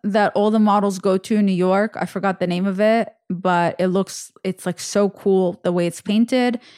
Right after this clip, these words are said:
It just, it's just cool. They have, bro, they have everything, okay? Everything. And the employees there are super nice, super happy. The food's amazing.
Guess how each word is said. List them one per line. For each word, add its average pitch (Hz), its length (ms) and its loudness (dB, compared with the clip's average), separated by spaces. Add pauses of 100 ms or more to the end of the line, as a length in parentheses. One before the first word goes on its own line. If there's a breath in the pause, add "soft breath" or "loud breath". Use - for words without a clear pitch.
(300 loud breath)
It 320 100 0
just, 427 420 -2
it's 311 120 0
just 339 200 -2
cool. - 280 0
They 233 140 0
have, 277 260 0 (280)
bro, 214 380 -2 (280)
they 269 140 0
have 302 300 -4 (400)
everything, 165 720 -8 (320)
okay? 285 440 -6 (420)
Everything. - 680 -8 (640)
And 196 480 2
the 202 60 4
employees 202 500 2
there 254 340 2
are 190 60 -2
super 220 340 -2
nice, 180 460 -2 (200)
super 190 380 -2
happy. 175 400 0
The 165 120 -6
food's 208 260 -2
amazing. 170 640 -2